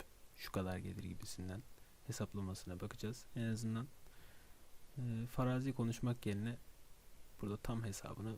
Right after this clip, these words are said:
oturtmuş oluruz herhalde. Yüz desin, bırakacağım zaten. Yüzden sonrasında pek samimiyet vermeyecektir. Boş geçecektir. Hadi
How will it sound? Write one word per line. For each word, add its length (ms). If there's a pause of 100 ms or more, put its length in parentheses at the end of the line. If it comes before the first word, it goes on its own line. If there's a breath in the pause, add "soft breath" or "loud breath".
(120)
oturtmuş 480
oluruz 280
herhalde. 360 (2250)
Yüz 240
desin, 320
bırakacağım 500
zaten. 280
Yüzden 320
sonrasında 500
pek 220
samimiyet 480
vermeyecektir. 640
Boş 180
geçecektir. 720 (2750)
Hadi 120